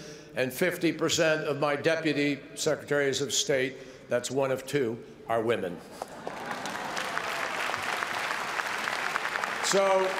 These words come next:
these, these are steps that the United States, I can guarantee you, will continue to prioritize. But we also have a common responsibility,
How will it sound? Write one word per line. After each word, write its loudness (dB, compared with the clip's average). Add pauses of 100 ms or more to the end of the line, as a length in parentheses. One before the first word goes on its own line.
(120)
these, 4 (560)
these 6
are 4
steps 4
that 2
the 2
United 4
States, 2
I 2
can -2
guarantee 4
you, 4
will 2
continue -2
to -4
prioritize. 0 (720)
But -2
we 4
also 6
have 4
a 0
common 2
responsibility, -2